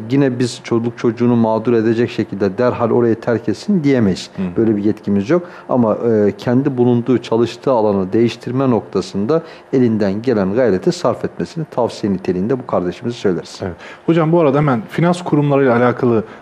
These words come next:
Speaker 2: hani bütün her yaptıklarına bizler, e, caizdir demiyoruz dediniz
Speaker 1: Evet.
Speaker 2: ya. Burada son zamanlarda özellikle de, e, finans kurumlarında ihtiyaç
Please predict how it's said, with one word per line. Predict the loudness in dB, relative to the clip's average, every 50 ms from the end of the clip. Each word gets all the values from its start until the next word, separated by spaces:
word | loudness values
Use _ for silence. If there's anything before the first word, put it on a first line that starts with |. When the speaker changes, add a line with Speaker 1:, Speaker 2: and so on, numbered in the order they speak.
| -6 -4
Speaker 2:
hani | -2 -2 0 0
bütün | -2 -2 0 0 0 0
her | 0 0 0 2 2
yaptıklarına | 2 2 0 -2 -4 -6 -6 -2 0 0 2 2 2 0 0
bizler, | -2 -2 0 0 0 -2 -2 -8 -18 -20 -20 -20 -20 -12 -4 0
e, | 0 2 2 2
caizdir | 2 2 2 2 2 0 0 -2 -2 0 0
demiyoruz | 0 0 2 2 0 0 0 0
dediniz | 0 2 2 2
Speaker 1:
Evet. | 2 2 0
Speaker 2:
ya. | -2 -2 -2 -8 -18 -18 -8 -2
Burada | 0 2 2 2 0
son | 0 0 2 2 4
zamanlarda | 4 4 2 2 2 2 2 2 2 2 2
özellikle | 2 2 2 2 2 2 2 0 -2 0 0 0 2
de, | 2 0 -2 -4 -12 -18 -18 -10 -2 0
e, | 0 0
finans | 0 0 -2 -2 -2 -2
kurumlarında | -2 -2 0 2 2 2 2 2 2 0
ihtiyaç | 0 0 -2 -2 -2 0 0 0 0 -2 -6 -10 -12